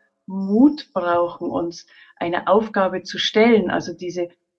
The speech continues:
klassische Initiation, wie wir sie beispielsweise kennen, in das Erwachsenenalter hinein, wie sie in indigenen Völkern bis in die heutige Zeit überliefert und praktiziert wird,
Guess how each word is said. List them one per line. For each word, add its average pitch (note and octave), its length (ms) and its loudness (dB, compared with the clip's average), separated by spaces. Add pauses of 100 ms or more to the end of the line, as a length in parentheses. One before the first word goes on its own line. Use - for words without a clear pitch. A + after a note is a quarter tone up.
(140)
klassische G#3+ 600 2
Initiation, G3 920 2
wie G#3 140 0
wir F3 120 -8
sie F3 160 -12
beispielsweise F3 680 -2
kennen, F#3 400 -4
in F3 120 -2
das E3+ 160 -8
Erwachsenenalter F#3 1000 -2
hinein, F3+ 460 -6
wie F3 80 -6
sie F3 160 -10
in F3 120 -8 (380)
indigenen F3 540 -4
Völkern F3+ 580 -4 (100)
bis E3+ 200 -8
in E3+ 80 -6
die D#3+ 140 -6
heutige F3+ 480 -4
Zeit F3 500 -6
überliefert F#3 720 -6 (300)
und G3 320 -4
praktiziert F3+ 840 -2
wird, F#3+ 280 -2